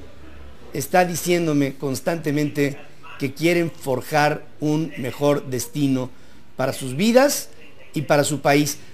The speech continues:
No sé si lo que diga el inegi sea en términos reales verdad o no.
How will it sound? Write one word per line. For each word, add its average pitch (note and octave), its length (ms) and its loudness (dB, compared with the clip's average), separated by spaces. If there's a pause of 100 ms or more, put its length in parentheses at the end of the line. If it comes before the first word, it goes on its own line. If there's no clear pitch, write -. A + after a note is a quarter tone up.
(120)
No C4 240 6
sé C4 280 8
si A3+ 180 0
lo F3+ 180 4
que D#3+ 160 0
diga F3+ 460 4
el C#3+ 140 2
inegi D#3+ 600 0
sea E3 600 4 (600)
en D3 220 4
términos F3 560 6
reales D3 500 4
verdad D3 360 6
o C#3+ 60 4
no. C#3 240 4